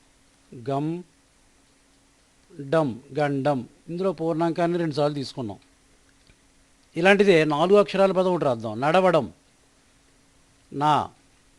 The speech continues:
డ, వా, డం.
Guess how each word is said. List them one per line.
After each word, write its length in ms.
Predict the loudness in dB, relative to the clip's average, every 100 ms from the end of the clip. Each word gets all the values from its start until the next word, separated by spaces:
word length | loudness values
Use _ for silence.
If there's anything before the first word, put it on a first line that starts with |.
| _ _
డ, 140 | -6 -2 0 -2 -8 _ _ _ -14
వా, 400 | -4 -2 -2 -6 _ _ _ _ _ _ _ -20 _ -20 -4
డం. 360 | 0 0 -2